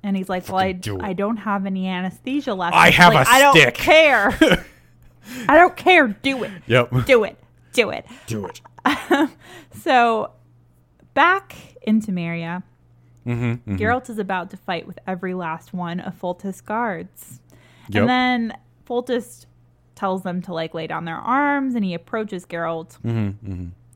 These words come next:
Speaker 1: Um, he's like, "Well, Triss told me that you're a cool dude. Like, I should trust you."
Speaker 2: Yeah, yeah.
Speaker 1: And he says, "Well, will this work?"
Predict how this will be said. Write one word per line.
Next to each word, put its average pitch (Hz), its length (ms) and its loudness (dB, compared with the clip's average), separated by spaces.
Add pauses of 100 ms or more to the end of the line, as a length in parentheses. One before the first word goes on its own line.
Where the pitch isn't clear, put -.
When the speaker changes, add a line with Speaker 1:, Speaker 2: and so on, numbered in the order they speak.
(140)
Speaker 1:
Um, 180 300 -4
he's 175 240 -10
like, 165 300 -8 (100)
"Well, 170 120 -8
Triss 262 340 -4
told 214 280 -4
me 202 240 -4
that - 160 -12
you're 160 120 -8
a 147 40 -14
cool - 240 -16
dude. 247 640 -8 (200)
Like, 202 140 -4
I 185 80 -6
should 175 180 -14
trust - 380 -14
you." 87 260 -12 (140)
Speaker 2:
Yeah, 107 340 -2 (280)
yeah. 98 100 -12
Speaker 1:
And 202 340 -4
he 220 140 -8
says, 185 500 -4
"Well, 175 500 -6
will 180 220 -10
this 175 280 -12
work?" 294 480 -6